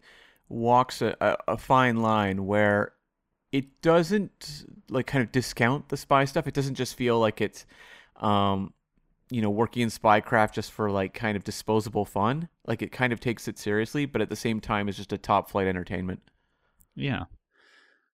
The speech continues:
Speaker 2: Um, and it's, it's al-, it's also quite a rich text. From rewatches, you can get a lot out of North by Northwest. I'm not sure what you can get from multiple rewatches of Goldfinger.
Speaker 1: Sure.
Speaker 2: Personally.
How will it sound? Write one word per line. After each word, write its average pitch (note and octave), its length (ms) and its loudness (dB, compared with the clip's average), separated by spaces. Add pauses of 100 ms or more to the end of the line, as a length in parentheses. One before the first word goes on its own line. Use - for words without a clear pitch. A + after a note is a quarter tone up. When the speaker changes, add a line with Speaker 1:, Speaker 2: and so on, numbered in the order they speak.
(100)
Speaker 2:
Um, C3+ 480 2 (120)
and D3 120 0
it's, D3 200 0
it's E3 140 0
al-, F#3+ 180 6
it's F3 180 -2
also G3 180 2
quite C#3 200 6
a C#3 40 2
rich C3 340 0
text. - 460 -6 (520)
From D3+ 260 0
rewatches, C#3+ 640 6
you B2+ 80 4
can B2+ 100 0
get B2+ 160 4
a A2+ 40 2
lot A#2+ 280 4
out B2+ 140 0
of G#2+ 100 -6
North G#2 260 0
by G2+ 120 0
Northwest. G2+ 600 0
I'm B2 140 -2
not B2+ 200 -2
sure B2+ 180 4
what A2+ 220 0
you A2 100 -6
can A2+ 160 -2
get A2 180 0
from G#2+ 320 -4 (640)
multiple A#2 500 0
rewatches G2+ 500 -2
of F#2 80 -6
Goldfinger. F#2+ 520 -4 (320)
Speaker 1:
Sure. G2+ 340 0
Speaker 2:
Personally. G#2+ 540 2